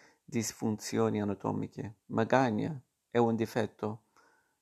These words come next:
un'imperfezione nascosta nel fisico di una persona oppure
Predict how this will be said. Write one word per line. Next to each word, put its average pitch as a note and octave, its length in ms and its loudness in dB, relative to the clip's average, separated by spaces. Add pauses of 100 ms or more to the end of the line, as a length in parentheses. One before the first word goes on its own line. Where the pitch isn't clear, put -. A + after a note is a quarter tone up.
(140)
un'imperfezione A2+ 1160 2
nascosta A2 600 -4
nel G#2+ 200 0
fisico G#2+ 600 -2
di G#2+ 100 -2
una A2+ 220 0
persona A2 500 -2
oppure A2 500 -2